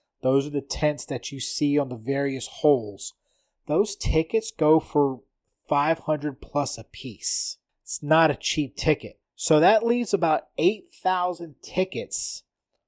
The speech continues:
for general admission, which were about a hundred dollar tickets.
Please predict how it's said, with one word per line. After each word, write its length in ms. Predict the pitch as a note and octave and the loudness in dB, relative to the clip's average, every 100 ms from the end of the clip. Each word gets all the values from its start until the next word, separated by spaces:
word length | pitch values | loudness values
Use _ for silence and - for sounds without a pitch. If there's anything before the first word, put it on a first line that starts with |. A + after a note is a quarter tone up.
| _ | _
for 220 | - D3 | -2 -2
general 640 | A#2 A2 D3+ D#3+ F3 D3 | -2 2 4 4 4 4
admission, 500 | B2+ C#3+ D3+ - G2+ | 2 2 2 0 -8
which 300 | A#2 C#3+ - | -2 -2 0
were 100 | - | 2
about 240 | G#3 G3+ F#3+ | 4 6 6
a 100 | D#3+ | 4
hundred 280 | F#3 F#3+ F3+ | 0 0 2
dollar 260 | E3+ E3+ | 4 4
tickets. 600 | - F3 D#3+ A2 - - | 2 0 0 -6 -10 -12